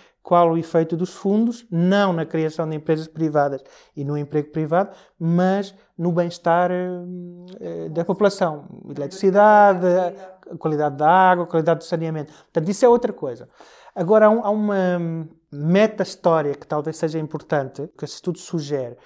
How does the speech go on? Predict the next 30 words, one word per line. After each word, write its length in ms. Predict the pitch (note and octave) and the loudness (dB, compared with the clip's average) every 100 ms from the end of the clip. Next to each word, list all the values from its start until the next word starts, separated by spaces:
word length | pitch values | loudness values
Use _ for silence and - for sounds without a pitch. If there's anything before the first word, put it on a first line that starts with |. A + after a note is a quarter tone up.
| _ _ _ | _ _ _
que 300 | - F3 E3+ | -12 -2 0
é, 420 | D#3+ C3+ B2+ - - | 2 0 -6 -14 -14
nós 420 | D#3 D#3+ F#3+ F#3+ | -6 -4 -2 -4
temos 360 | - F#3 D#3+ D#3 | -2 -2 -2 -4
hoje 260 | E3 D3 | -4 -4
realmente, 640 | D#3 D#3+ E3 D#3+ D3+ C#3+ D3 | -4 -4 -4 -4 -8 -8 -8
ao 40 | |
nível 300 | C#3+ D3 D3+ | -6 -6 -6
da 120 | C#3+ | -6
acessibilidade, 760 | C#3+ - - C#3+ D3 D3 C#3 B2+ - _ - | -8 -10 -18 -10 -8 -4 -4 -6 -14 _ -14
uma 80 | C#3+ | -10
situação 360 | D3+ C3+ - | -10 -10 -10
muito 240 | C#3 F3 F3+ | -10 -10 -8
boa. 400 | C#3+ C3 F#3 - _ _ _ _ _ _ _ | -6 -4 -6 -10 _ _ _ _ _ _ _
Temos 540 | G#3+ F#3+ F3+ - _ - | -2 -2 -6 -14 _ -8
também, 440 | D#3 D3 F3+ G3 | -6 0 0 0
ao 60 | F3 | -2
nível 380 | D#3+ D3+ D3+ C#3 | -6 -6 -6 -8
da 200 | B2 A#2 | -12 -18
qualidade 720 | _ C#3+ C#3 C3 C#3+ C3+ B2 | _ -8 -6 -4 -4 -6 -10
dos 120 | - | -18
serviços 360 | C3 C3+ - | -16 -16 -18
públicos, 480 | - C3 B2+ A#2+ B2 | -14 -14 -12 -18 -18
em 60 | A#2+ | -18
termos 300 | A#2 A2+ A#2 | -18 -20 -20
de 120 | A2 - G#2+ G#2+ _ _ | -20 -20 -20 -20 _ _
saneamento, 800 | - B2+ A#2+ B2+ C#3+ C#3 C3 C3 | -20 -18 -16 -12 -12 -12 -12 -8
água, 260 | C#3 B2 | -8 -10
et 80 | A#2+ | -14
cetera, 340 | - C3 A#2 | -12 -12 -14